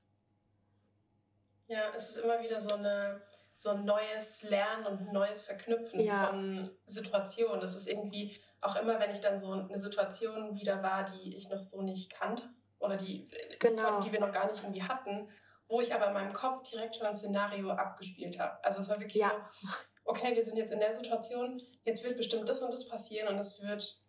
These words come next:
Speaker 1: wieder laut und ich muss mich verteidigen und ich muss jetzt auf, wie du auch meintest, so auf Angriff gehen, ich muss jetzt bereit sein, irgendwie Adrenalin steigt in
Speaker 2: Oh
Speaker 1: dir
Speaker 2: ja.
Speaker 1: hoch, wirklich, das ist,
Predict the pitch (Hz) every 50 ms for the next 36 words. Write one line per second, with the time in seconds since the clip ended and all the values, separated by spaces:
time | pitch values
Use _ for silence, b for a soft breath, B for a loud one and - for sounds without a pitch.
0 | _ - 226 220 214 214 208 214 214 240 269 - 214 208 208 208 220 214 202 202
1 | 196 185 202 196 - 208 214 220 254 254 247 226 202 190 196 196 220 214 - 226
2 | 202 - - - 185 185 - - - _ - 208 202 190 - 202 208 208 220 214
3 | 214 214 214 - - - - - - - - 208 240 247 254 247 247 - 262 240
4 | 226 220 233 214 202 214 208 - - 202 196 180 202 240 240 - 254 247 240 247
5 | - - 226 233 240 - - 233 - - - - 208 208 - - 214 202 196 190
6 | 196 226 254 269 262 - - 240 226 233 240 247 - - - - - 269 262 254
7 | - - 254 262 277 277 277 277 - 453 466 453 - - 262 254 - 269 - -
8 | -